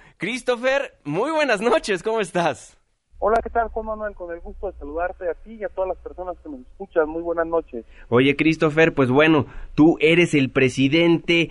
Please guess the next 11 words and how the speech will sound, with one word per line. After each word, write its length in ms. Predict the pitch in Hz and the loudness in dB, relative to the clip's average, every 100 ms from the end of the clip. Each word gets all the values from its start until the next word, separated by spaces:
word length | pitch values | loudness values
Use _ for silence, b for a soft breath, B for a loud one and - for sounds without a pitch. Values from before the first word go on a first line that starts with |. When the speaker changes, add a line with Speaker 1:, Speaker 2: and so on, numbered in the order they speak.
| B | B
Speaker 1:
de 140 | - 127 | 0 4
los 200 | 135 131 | 4 2
jóvenes 500 | 165 175 170 151 127 | 2 4 4 4 4
del 200 | 131 120 | 2 2
pri 460 | 139 156 233 285 - | 0 0 0 -2 -10
y 180 | 131 139 | -2 2
ahorita, 520 | 135 165 180 220 233 | 2 0 0 0 2
bueno, 320 | 147 185 147 120 | 2 2 0 -2
les 420 | 120 123 135 135 143 | 0 2 4 4 2
están 380 | 131 170 190 | 0 0 0
cayendo 680 | 185 156 151 190 190 196 190 | 2 0 2 4 4 4 2